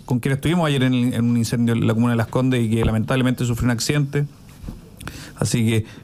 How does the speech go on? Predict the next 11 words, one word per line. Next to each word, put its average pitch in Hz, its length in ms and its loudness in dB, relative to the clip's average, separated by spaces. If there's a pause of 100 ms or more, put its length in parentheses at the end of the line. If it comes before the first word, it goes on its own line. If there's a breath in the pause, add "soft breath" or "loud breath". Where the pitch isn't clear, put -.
(100)
mucha 135 260 0
fuerza, 143 300 0
Joaquín, 139 400 2
y, 113 320 0
y - 80 0
nuestra 113 200 0
compañía, 113 480 2
pues, 135 180 -2 (760 loud breath)
estamos 113 240 0
en 107 80 -4
cuenta, 123 380 0